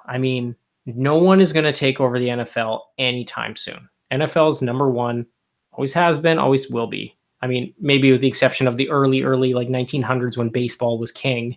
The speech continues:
but N F L's on top. N B A and M L B, I feel like they're fairly interchangeable. Depends on what area of the country you're in, where some might be more popular.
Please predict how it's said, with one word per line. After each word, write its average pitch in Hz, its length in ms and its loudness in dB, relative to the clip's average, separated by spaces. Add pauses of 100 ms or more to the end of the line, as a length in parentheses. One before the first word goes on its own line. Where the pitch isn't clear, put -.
but 131 400 2
N 151 140 2
F 160 140 0
L's 160 200 6
on 160 140 4
top. 110 420 -2 (560)
N 180 180 4
B 180 160 8
A 175 120 6
and 156 80 2
M 151 160 4
L 147 120 4
B, 135 260 2
I 131 120 4
feel 139 200 -4
like 127 160 0
they're 131 160 0
fairly 131 340 0
interchangeable. 131 640 -2
Depends 127 360 -4
on 127 120 -2
what 127 140 0
area 131 240 0
of 120 80 -4
the 120 60 -6
country 135 380 -4
you're 131 180 2
in, 135 220 0
where 123 140 -2
some 123 240 -4
might 123 160 -2
be 127 80 -4
more 127 180 -4
popular. 156 600 -2